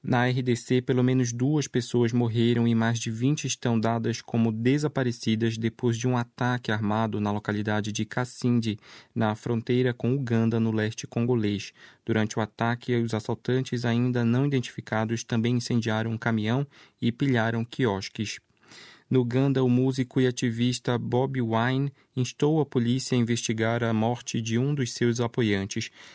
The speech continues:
que foi torturado por sequestradores desconhecidos. Bobi Wine, do movimento Poder do Povo, alertou que os seus apoiantes estão a ser perseguidos por agentes do Estado. A polícia disse à imprensa que está a investigar o caso.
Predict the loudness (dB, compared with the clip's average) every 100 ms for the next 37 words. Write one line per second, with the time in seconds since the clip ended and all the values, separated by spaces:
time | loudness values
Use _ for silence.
0 | _ -2 -2 0 0 0 -2 -2 0 0
1 | -2 -4 -6 -4 -4 -4 -4 -2 0 0
2 | 0 -2 -2 0 0 0 -4 -2 -4 -6
3 | -20 -20 -20 _ -2 0 0 2 2 0
4 | -2 0 2 4 2 2 0 0 -4 -2
5 | -2 2 0 -2 -4 0 0 0 0 0
6 | -2 0 0 2 -2 0 2 2 0 0
7 | 2 2 0 -4 -4 0 -2 0 -2 -2
8 | _ -2 -2 -2 -4 0 0 2 -2 -4
9 | -18 -20 _ 0 2 2 0 0 -2 -2
10 | -2 0 0 0 -2 -6 -8 -20 _ -2
11 | 0 2 0 0 0 2 0 -2 0 0
12 | 2 0 0 -2 -4 -2 -2 0 0 0
13 | -2 -2 -2 0 -2 -4 -4 -6 -14